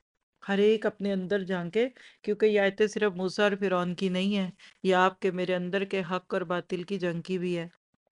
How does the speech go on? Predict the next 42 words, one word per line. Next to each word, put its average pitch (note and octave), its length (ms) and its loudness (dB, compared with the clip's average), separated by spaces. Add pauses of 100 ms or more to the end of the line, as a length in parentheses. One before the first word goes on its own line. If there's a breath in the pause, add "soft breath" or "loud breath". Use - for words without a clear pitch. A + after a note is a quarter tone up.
(360)
और G3+ 80 0
याद G3 240 4
रखिए G#3+ 220 -2
कि A#3 60 -2
हम A3 140 0
सब C4 400 -2
के A3+ 120 0
अंदर G3 360 2
भी C4+ 220 0
एक A3+ 160 -2
जंग G#3+ 200 0
लगी G#3 260 -2
हुई A3 160 0
है A3+ 120 -2 (880)
और F#3 120 -2
एक E3+ 160 -4
बाहर। D#3+ 320 -6 (400)
हर B3 200 8
इंसान, A3 480 0
जहाँ G3+ 160 2
लिख A3+ 220 2
लीजिए G3 240 2
आपको F#3+ 280 0
फ़ायदा F3 300 -2
होगा, F#3+ 300 -2 (440)
हर B3 200 0
इंसान A3 560 2 (180)
चार G#3 500 4 (160)
महाजों F3+ 480 -2
पे G3 160 0
एक F#3 140 -4
वक्त F3+ 280 -4
में F#3+ 140 -2
लड़ा E3+ 280 -2
जा D#3+ 180 -4
रहा D#3+ 120 -6
है। D#3+ 60 -12 (760 soft breath)
दो G#3 200 12
दुश्मन, A#3+ 520 0 (140)
दोस्त F#3+ 360 2
अंदर F#3+ 320 0
हैं B3 120 -4